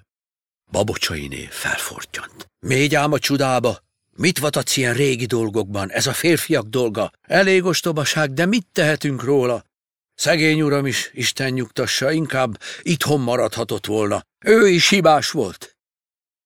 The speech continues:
Hibás. Elhalkult a hangja, akadozott, kongó lett, mintha szavai szívébe hultak volna, melyet üresen hagyott valaki,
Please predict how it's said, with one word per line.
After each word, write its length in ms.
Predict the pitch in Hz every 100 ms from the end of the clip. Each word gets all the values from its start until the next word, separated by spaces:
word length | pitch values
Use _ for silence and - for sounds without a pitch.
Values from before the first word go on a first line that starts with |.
| _ -
Hibás. 640 | 123 117 - 85 - - - _ _ _ _ _ _ _ _ _ _ _ _ _ -
Elhalkult 640 | 117 101 101 82 110 95
a 40 |
hangja, 520 | 87 92 87 80 - -
akadozott, 800 | 110 - 90 78 78 - _ -
kongó 440 | - 107 101 95
lett, 280 | 87 82 -
mintha 260 | 95 85 85
szavai 400 | - 98 90 82
szívébe 520 | - 98 85 82 76
hultak 400 | - 82 - 78
volna, 340 | - 78 73 - - - -
melyet 320 | 120 120 104
üresen 440 | 135 117 98 104 85
hagyott 340 | 90 87 -
valaki, 520 | 92 90 82 - 78